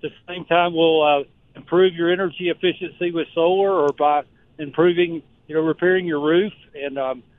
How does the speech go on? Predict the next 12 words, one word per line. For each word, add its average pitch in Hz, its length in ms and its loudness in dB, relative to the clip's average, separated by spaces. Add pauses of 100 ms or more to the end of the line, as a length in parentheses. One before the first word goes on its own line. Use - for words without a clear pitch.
(260)
you 143 80 -8
know, 151 180 2
uh, 143 200 2 (480)
Dave 170 240 2
Hart, 175 420 0 (120)
uh, 143 280 -2
can 151 140 -4
help, 156 240 0 (120)
help 165 200 -4
you 170 100 -6
with 156 140 -4
that. 170 300 -2